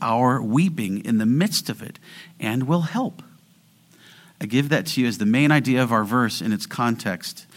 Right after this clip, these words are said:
focusing on the second part. The motivation to not be overcome by evil is that God hears our weeping in the midst of it and will help.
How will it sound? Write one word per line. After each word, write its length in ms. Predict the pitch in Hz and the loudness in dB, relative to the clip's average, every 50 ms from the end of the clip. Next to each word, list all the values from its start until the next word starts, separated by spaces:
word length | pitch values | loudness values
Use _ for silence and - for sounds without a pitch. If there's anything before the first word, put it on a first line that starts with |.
| - - - | -20 -20 -20
focusing 520 | - - - 135 127 - 131 127 - 120 120 | -16 -6 -4 -4 -2 -2 -2 0 2 2 2
on 120 | 113 107 | 2 2
the 60 | 101 | 0
second 380 | 98 - - 131 - - 120 101 | -2 -2 -2 -2 0 0 0 0
part. 320 | - - 92 90 92 - - - - _ _ _ - - - - - - - - - | 0 -2 -2 -2 -2 -4 -10 -20 -20 _ _ _ -20 -20 -18 -16 -16 -16 -16 -8 0
The 100 | - 120 | 6 6
motivation 800 | 123 135 156 196 226 233 175 - 160 156 175 175 - 139 123 113 | 8 10 10 10 8 8 6 6 4 4 4 4 2 2 0 0
to 160 | - - 120 | 2 4 4
not 400 | 110 113 127 147 180 180 - - | 4 6 6 6 4 4 2 -2
be 140 | 160 147 110 | -4 -2 -2
overcome 520 | 143 139 123 127 - - - 135 127 127 | -2 -2 -4 -4 -8 -6 -2 0 0 2
by 180 | 117 117 113 113 | 2 2 0 0
evil 600 | 101 87 139 147 170 147 160 196 196 190 208 - - - - - - - | 0 0 0 0 0 0 0 -2 -4 -4 -6 -8 -12 -16 -16 -8 2 4
is 180 | 170 170 - | 4 4 6
that 300 | 165 147 143 139 131 - | 6 4 4 4 2 0
God 340 | - 147 151 156 160 165 156 | 0 0 2 2 2 2 0
hears 720 | 160 160 - - 185 180 175 151 147 147 135 127 - - - - - - - - - | -2 -6 -2 2 4 6 6 8 8 6 6 4 0 -2 -6 -12 -16 -18 -14 -4 2
our 320 | 143 143 151 151 151 143 | 6 6 8 8 8 6
weeping 720 | 131 120 139 156 160 156 160 117 104 98 92 92 92 - - - - - - - - - - | 6 6 6 4 4 2 0 -2 0 0 -2 -4 -6 -12 -20 -20 -20 -20 -20 -20 -20 -18 -6
in 260 | - 131 139 143 131 | -2 2 2 4 4
the 80 | 120 117 | 4 4
midst 500 | 110 110 123 160 160 - - - - - | 4 4 4 4 4 2 -2 -2 -4 -6
of 100 | 95 90 | -6 -6
it 240 | 90 85 - - - - _ - - - _ _ - - | -6 -10 -10 -14 -20 -20 _ -20 -20 -20 _ _ -10 -4
and 340 | - 110 113 117 117 113 110 | 0 2 2 2 2 0 0
will 240 | 113 110 117 113 104 | -2 -2 -2 -2 -4
help. 380 | - - 110 104 95 - - | -4 -4 -4 -4 -4 -8 -14